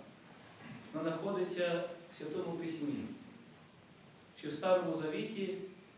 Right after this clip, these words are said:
є такі слова: "Начало премудрості — страх Божий". Начало, початок спасіння — це є страх Божий. Страх Божий, він зв'язаний з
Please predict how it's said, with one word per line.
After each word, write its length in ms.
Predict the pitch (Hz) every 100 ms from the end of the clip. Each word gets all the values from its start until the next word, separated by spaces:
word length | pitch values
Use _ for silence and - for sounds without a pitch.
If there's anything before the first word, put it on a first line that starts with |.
| -
є 60 | 147
такі 220 | 170 175
слова: 520 | 165 175 165 151 - -
"Начало 360 | 147 - 196 175
премудрості — 920 | 175 175 185 240 - - - - - - - - - - - - - - - - - - - - -
страх 480 | - - 175 190 139 131
Божий". 300 | 127 127 - -
Начало, 380 | 147 185 180 165 165 156
початок 360 | - 175 165
спасіння — 480 | - - 147 226 190 165
це 60 | 151
є 60 |
страх 320 | 151 170 160 147 123
Божий. 220 | 120 117 117
Страх 240 | - 180 151 190
Божий, 280 | 226 185 - - - - -
він 80 | 151
зв'язаний 380 | 190 208 185
з 80 | -